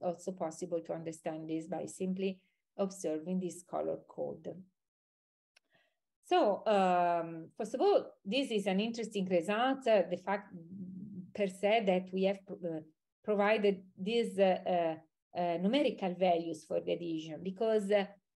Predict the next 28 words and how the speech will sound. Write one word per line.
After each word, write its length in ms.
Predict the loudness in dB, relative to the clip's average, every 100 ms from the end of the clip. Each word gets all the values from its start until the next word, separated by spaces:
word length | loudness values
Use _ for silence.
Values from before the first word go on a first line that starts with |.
| -4
uh, 380 | 0 2 2 0 -2
up 220 | -4 -4
to 80 | -2
now, 500 | 0 2 0 0 -4 -8
it 160 | -4
was 160 | -2 -2
not 200 | -2 -2
possible 440 | 0 0 0 0 0
to 60 | -4
find 340 | -6 -2 0
in 140 | -2 -2
textbooks 600 | -2 -2 -4 -2 -2 -4 -12
a 80 | -10
systematic 720 | -10 -6 -2 0 -2 -8 -8
description 760 | -8 -6 -6 -6 -6 -8 -8 -10
of 300 | -6 -4 -4
the 120 | -4 -4
adhesion 640 | -4 -6 -6 -8 -8 -10 -12
of 140 | -10
material 480 | -8 -8 -8 -4 -4
space. 560 | -6 -4 -4 -4 -8 -14 -20 _ _ _ _
What 280 | -2 0 0
we 100 | -6
found 420 | -2 0 0 2 0 0
is, 260 | -6 -4 -2
uh, 140 | -2 -4 _ _ -4
just 320 | 0 0 0
a, 100 | -2